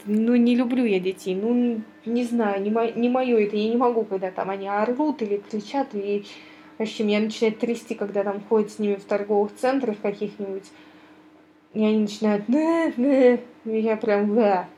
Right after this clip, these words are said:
вым-, вымораживает. Но, тем не менее, а, я отдаю вещи в детский дом, я понимаю то, что есть те, у кого, м, те, кто не, не могут себе что-то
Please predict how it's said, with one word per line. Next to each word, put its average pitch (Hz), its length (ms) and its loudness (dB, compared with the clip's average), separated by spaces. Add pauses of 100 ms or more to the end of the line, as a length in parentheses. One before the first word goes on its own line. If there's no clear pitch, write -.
(240)
вым-, 208 400 -4
вымораживает. 208 640 0 (460)
Но, 226 340 -2
тем 254 300 -4
не 254 80 0
менее, 208 480 0 (180)
а, 196 400 0 (1120)
я 240 260 4
отдаю 240 420 2
вещи 233 360 -4
в 202 80 -8
детский 226 360 -2
дом, 262 220 0
я 226 140 -2
понимаю 220 480 -2
то, 214 80 -16
что 202 300 -12 (800)
есть 226 400 0 (320)
те, 254 320 2
у 220 180 6
кого, 214 460 0
м, 208 260 -6
те, 240 160 2
кто 214 200 -4
не, 208 160 0
не 214 340 -2
могут 226 360 0
себе 196 400 -6
что-то - 280 -10